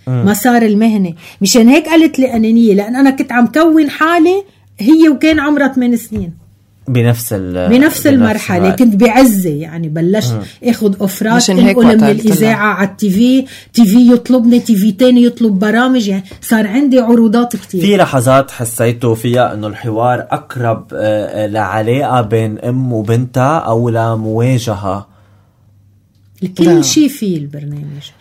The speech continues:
Speaker 2: فيه الإيموسيون.
Speaker 3: مواجهة؟ بتحسي كان
Speaker 2: في
Speaker 3: في
Speaker 2: محل.
Speaker 3: مواجهة قوية؟
Speaker 1: بلا،
Speaker 2: في
Speaker 1: كان
Speaker 2: محل.
Speaker 1: هو، هو ب-،
Speaker 2: في
Speaker 1: هو، هو
Speaker 2: حلقات
Speaker 1: بال-،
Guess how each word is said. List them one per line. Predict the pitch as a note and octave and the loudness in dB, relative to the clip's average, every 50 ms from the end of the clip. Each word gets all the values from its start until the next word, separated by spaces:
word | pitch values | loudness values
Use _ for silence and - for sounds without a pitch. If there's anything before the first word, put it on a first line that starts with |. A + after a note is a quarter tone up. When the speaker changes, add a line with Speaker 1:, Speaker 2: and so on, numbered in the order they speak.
| _ - - - _ | _ -20 -20 -20 _
Speaker 2:
فيه | - - D4 D4+ | -2 2 4 4
الإيموسيون. | C#4 C4+ C4 B3 A#3+ A#3 A3 A3+ - - - F#3+ E3 D3+ - - _ _ _ _ - | 4 4 2 2 2 2 2 0 -4 -6 -8 -6 -6 -8 -12 -14 _ _ _ _ -6
Speaker 3:
مواجهة؟ | G3+ G#3 G#3 G#3+ A3 A3+ G#3+ G#3+ A3+ A3 A#3+ B3+ D4 C#4+ _ _ - | -4 -2 -2 -2 -2 -2 -4 -4 -6 -8 -8 -10 -12 -12 _ _ -12
بتحسي | E3+ F3+ - - A3 G3+ - - F#3+ | -12 -10 -10 -8 -10 -10 -8 -10 -10
كان | - F#3 F#3 F#3 | -6 -4 -4 0
Speaker 2:
في | F3+ | 2
Speaker 3:
في | F3 F#3+ | 2 4
Speaker 2:
محل. | G#3 A3+ A#3 A3 G#3+ | 4 4 6 6 6
Speaker 3:
مواجهة | G3 F#3 F#3+ G3 G3+ F3+ G3 F#3+ F#3 D#3+ | 6 6 6 4 4 2 2 0 0 0
قوية؟ | D3 D#3+ E3 E3 F3+ F#3 F#3+ | 0 -2 -2 0 0 0 2
Speaker 1:
بلا، | G#3 G#3 C3+ G#2+ | 2 2 2 2
Speaker 2:
في | B3 B3 | 2 2
Speaker 1:
كان | A3+ G2 | 2 0
Speaker 2:
محل. | F#2+ E2+ F#2 G2+ | 0 -2 -2 -2
Speaker 1:
هو، | A#2+ B2 D3 D#3 | 0 2 2 4
هو | D#3 C#3+ A2+ B2+ C3+ C#3 | 4 2 2 2 0 -2
ب-، | B2 C3+ A#2 F#2 D2 B2 | -2 -4 -4 -4 -4 -2
Speaker 2:
في | A#2+ C#4+ | 0 0
Speaker 1:
هو، | - A#3+ | 2 2
هو | A#3+ | 2
Speaker 2:
حلقات | A3 A3 A#3 - A3+ A3+ A#3 B3 A#3+ A3 G#3 | 2 2 2 2 2 4 4 4 4 2 0
Speaker 1:
بال-، | G#3 G#3 G#3 G#3 F#3+ | 0 0 0 0 -2